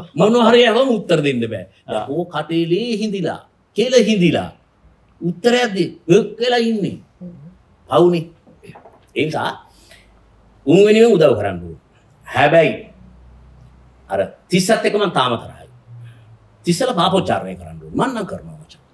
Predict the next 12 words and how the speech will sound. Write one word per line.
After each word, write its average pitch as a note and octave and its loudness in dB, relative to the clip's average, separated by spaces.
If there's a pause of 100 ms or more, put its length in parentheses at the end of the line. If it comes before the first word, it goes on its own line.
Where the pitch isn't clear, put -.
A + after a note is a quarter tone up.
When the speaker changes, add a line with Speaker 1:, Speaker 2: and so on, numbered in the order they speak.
(840)
Speaker 1:
හරි. D3 -10 (640)
තව C3 2
මං F#3+ -2
ඔය F#3+ -4
බයිනු F#3 0
ගුරුවරයෙක් F#3 -4
කියන F#3+ -6
බයොලොජි F3 -4
කරන F#3 -10
කවුද? F3+ -8 (600)
මුතුගල F3 4
කියලා. F2+ -8